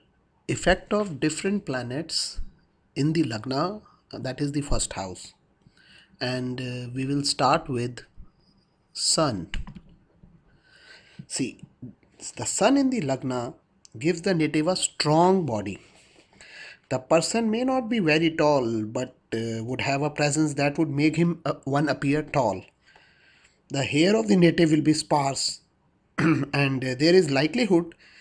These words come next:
that, uh, one becomes bald. The personality of the person, uh, would be very mesmerizing, and, uh, the na-,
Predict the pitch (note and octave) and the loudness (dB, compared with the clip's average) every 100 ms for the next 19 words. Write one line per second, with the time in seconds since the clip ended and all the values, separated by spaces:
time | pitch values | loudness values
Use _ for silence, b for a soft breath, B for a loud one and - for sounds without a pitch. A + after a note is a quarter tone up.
0 | b _ D#3 D3+ D3 C3+ C3 B2+ C#3+ E3 | b _ -2 0 -2 -2 -2 0 2 2
1 | F3+ F3 D3 D3 D3+ D3+ C3 C3+ C3 - | 2 0 -2 0 -2 -2 0 2 2 0
2 | - - _ _ _ _ _ _ - - | -8 -18 _ _ _ _ _ _ -20 -20
3 | _ B B B B B B B B B | _ B B B B B B B B B
4 | B B _ - D#3 D3+ D#3 - D#3+ A3 | B B _ -6 -4 0 0 2 2 4
5 | C4 D#4 D4 - A#3 F#3 E3 - D#3+ D#3+ | 6 6 6 2 2 2 2 0 0 0
6 | D3+ - - - _ - C3 C3 B2+ C3 | -2 -8 -20 -20 _ -8 -6 -8 -4 -2
7 | D3+ D3 D3 C#3+ E3 C#3+ D3 - C3+ B2+ | 0 2 2 2 0 0 -4 -6 -6 -6
8 | B2+ B2 A2 A2 - _ _ _ _ _ | -6 -6 -6 -8 -16 _ _ _ _ _
9 | _ B2+ C3 C3 A#2+ B2 A#2+ A#2+ B2 - | _ -6 -6 -6 -10 -10 -10 -10 -10 -12
10 | _ _ _ _ _ _ _ C3 C3 C#3 | _ _ _ _ _ _ _ -8 -4 -2